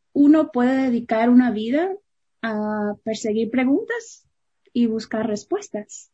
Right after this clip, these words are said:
Y en ese proceso, pues, de, de, de, de buscar y hacer, y ser investigadora, en ese proceso, pues, me encuentro también con la ciencia,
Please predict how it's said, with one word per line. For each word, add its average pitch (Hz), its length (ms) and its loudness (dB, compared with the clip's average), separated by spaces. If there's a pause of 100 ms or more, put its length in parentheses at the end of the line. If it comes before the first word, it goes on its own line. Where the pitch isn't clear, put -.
(880)
Y 202 720 0 (140)
en 233 140 -2
ese 226 180 -2
proceso, 262 840 2 (220)
pues, 202 880 -4 (260)
de, 196 200 -2
de, 202 160 -6
de, 190 320 -4 (140)
de 202 180 -4
buscar 233 480 -2
y 196 80 2
hacer, 196 260 -4
y 208 560 -4
ser 202 180 -6
investigadora, 220 760 -2
en 196 100 -2
ese 202 160 -6
proceso, 226 560 -10
pues, 208 280 -2
me 202 80 0
encuentro 196 460 -4
también 208 440 -2
con 196 560 -4 (720)
la 208 120 -6
ciencia, 214 600 4